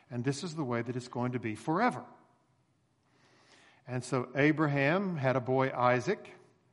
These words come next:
Abraham had other sons,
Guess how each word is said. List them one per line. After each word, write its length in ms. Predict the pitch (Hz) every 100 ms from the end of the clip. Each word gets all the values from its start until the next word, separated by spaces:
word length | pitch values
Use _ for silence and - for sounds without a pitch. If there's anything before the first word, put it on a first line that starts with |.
| _ _ _ _ _ _ -
Abraham 440 | 113 117 117 127
had 160 | 123 120
other 240 | 127 135
sons, 680 | 135 - 143 151 220 226 -